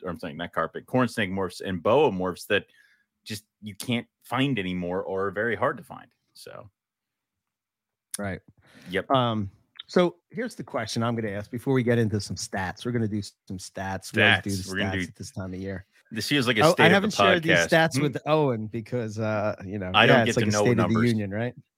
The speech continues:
Speaker 1: Yeah. <laughs>
Speaker 2: Well, no, I, I, I wanna see his reaction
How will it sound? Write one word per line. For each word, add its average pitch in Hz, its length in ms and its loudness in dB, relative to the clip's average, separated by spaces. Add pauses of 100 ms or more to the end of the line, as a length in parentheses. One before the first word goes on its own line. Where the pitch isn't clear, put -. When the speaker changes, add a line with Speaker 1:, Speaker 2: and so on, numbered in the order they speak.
Speaker 1:
Yeah. 98 360 2
<laughs> 185 640 2
Speaker 2:
Well, 208 200 6
no, 196 280 4
I, 151 180 2
I, 147 200 0 (140)
I 143 80 0
wanna 160 180 2
see 151 200 -2
his 123 200 -4
reaction 117 580 -4